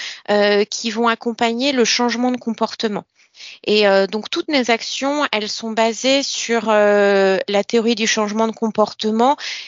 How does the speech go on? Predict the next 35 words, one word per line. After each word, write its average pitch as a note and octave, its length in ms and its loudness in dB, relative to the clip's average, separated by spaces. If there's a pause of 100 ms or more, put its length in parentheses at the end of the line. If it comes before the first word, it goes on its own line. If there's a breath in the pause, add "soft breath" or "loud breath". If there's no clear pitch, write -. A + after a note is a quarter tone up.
(120 loud breath)
et A3 160 4
en G#3+ 80 0
particulier B3+ 880 -2
sur - 240 -6
ce - 80 -8
qu'on A3 100 -4
pourrait A3 300 0
appeler A3 240 -2
la G#3+ 160 2
théorie A3 320 -2
des G3 100 2
petits - 340 -4
pas. A3+ 200 -2 (500 loud breath)
Euh, F#3 800 4 (100)
donc G#3 240 -4
qui - 200 -6
va G#3 180 2
être, A#3+ 300 -4
euh, F#3+ 640 2
le, G3+ 160 -2
le G#3+ 140 2
fait B3+ 460 -4
de F#3 340 -2 (400 loud breath)
toujours C4+ 600 0
dans A3 160 -2
ce - 100 -10
qu'on A3 180 -4
va G3+ 300 2
faire A#3 300 -2
et G#3 60 -2
dans F#3+ 120 -4
ce - 80 -10
qu'on G#3 100 -14
va F#3+ 140 0
proposer, A3+ 720 -2